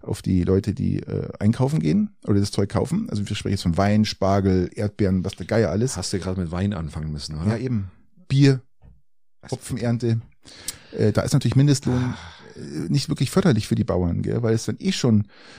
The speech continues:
Speaker 1: äh, äh, sehr teuer ist, grad für sie mit den zwölf oder dreizehn Euro, die
Speaker 2: Könnte
Speaker 1: da
Speaker 2: man das
Speaker 1: herrschen.
Speaker 2: nicht so machen, dass man einfach nur beim Wein und beim Bier
Speaker 1: Ausnahme macht?
Speaker 2: die Ausnahme macht bezüglich der, des
Speaker 1: Neun
Speaker 2: Mindestlohnes?
Speaker 1: Euro, neun Euro Mindestlohn.
Speaker 2: Ja, da kann man die, das kann man ein bisschen abstufen nach Notwendigkeit.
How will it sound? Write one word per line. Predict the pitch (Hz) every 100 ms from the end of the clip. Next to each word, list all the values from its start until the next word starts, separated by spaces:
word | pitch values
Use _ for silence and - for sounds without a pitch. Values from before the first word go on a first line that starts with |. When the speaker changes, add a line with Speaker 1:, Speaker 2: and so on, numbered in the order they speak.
| - -
Speaker 1:
äh, |
äh, | 110 104 101 - - - - - _ -
sehr | - 120
teuer | - 127
ist, | 90 -
grad | 107 101
für | 101
sie | 120
mit | 117 107
den | 98 92 - _ _
zwölf | - 143 151
oder | 95
dreizehn | 120 156 -
Euro, | 95
die | 104
Speaker 2:
Könnte | -
Speaker 1:
da |
Speaker 2:
man | 143 135
das | 143
Speaker 1:
herrschen. |
Speaker 2:
nicht | 135
so | - 123
machen, | 151 147
dass | 135
man | 135
einfach | - 131 123
nur | 120
beim | 127 110
Wein | 101 104 147 156
und | 143 131
beim | 127 117 104
Bier | 110 107 101 73 - _ _ -
Speaker 1:
Ausnahme | 117 - 90
macht? | 82 85 - - 113
Speaker 2:
die | 110
Ausnahme | 107 131 120 110
macht | 117 220 -
bezüglich | 120 147 123 123
der, | - 101
des | 101 - 101 117
Speaker 1:
Neun | 131
Speaker 2:
Mindestlohnes? | 127 156 104 131 147 151
Speaker 1:
Euro, | 104 120
neun |
Euro | 104 92 95
Mindestlohn. | 98 92 - 85 85 92 - - - -
Speaker 2:
Ja, | 98
da | 123
kann | 151
man | 147
die, | 127
das | 135
kann | 151
man | 131
ein |
bisschen | 135 123
abstufen | - - 143 123 127
nach | 110
Notwendigkeit. | 120 120 180 131 120 95